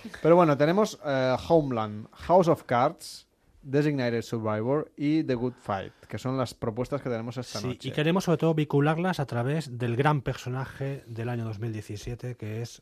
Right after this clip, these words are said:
Speaker 2: Donald Trump.
Speaker 1: ¿Hacía falta?
Speaker 2: <laughs>
Speaker 1: ¿Hacía
Speaker 2: Bueno,
Speaker 1: falta
Speaker 2: pero
Speaker 1: invitarlo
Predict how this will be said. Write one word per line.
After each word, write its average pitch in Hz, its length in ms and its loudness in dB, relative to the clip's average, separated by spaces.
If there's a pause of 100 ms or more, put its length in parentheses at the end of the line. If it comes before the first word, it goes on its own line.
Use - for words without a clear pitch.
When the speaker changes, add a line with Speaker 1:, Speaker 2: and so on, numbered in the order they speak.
(100)
Speaker 2:
Donald 98 360 -10
Trump. 80 260 -16 (1600)
Speaker 1:
¿Hacía 117 240 -8
falta? 113 380 -10 (140)
Speaker 2:
<laughs> - 120 -10
Speaker 1:
¿Hacía 220 340 -2 (880)
Speaker 2:
Bueno, 214 180 10
Speaker 1:
falta 143 160 10 (100)
Speaker 2:
pero - 160 12
Speaker 1:
invitarlo 143 640 6